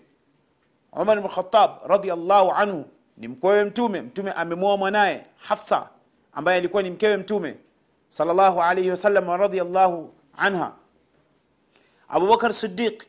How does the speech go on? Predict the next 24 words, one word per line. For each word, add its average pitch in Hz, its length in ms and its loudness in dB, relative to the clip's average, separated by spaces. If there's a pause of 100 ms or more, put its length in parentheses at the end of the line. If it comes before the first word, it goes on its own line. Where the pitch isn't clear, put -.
(160)
ni 147 80 -8
mkwewe 226 380 2
Mtume 208 460 -6 (200)
na 139 100 -12
ni 156 120 -8
rafiki 170 260 -4
yake 220 220 4
Mtume. 208 480 -4 (460)
Mtume 160 200 -6
sallallahu 180 300 0
alayhi 220 80 6
wasallam 202 120 2
amemwoa 185 460 -2
mama 185 400 0
Aisha 175 320 -8
radhiyallahu 170 600 0
anha. 175 340 -2 (1080)
Ali 190 220 2
bin 214 120 -4
Abi 208 200 -2
Talib 214 460 -2 (1000)
ibn 147 180 -10
Abdul 202 360 0
Muttalib 202 460 2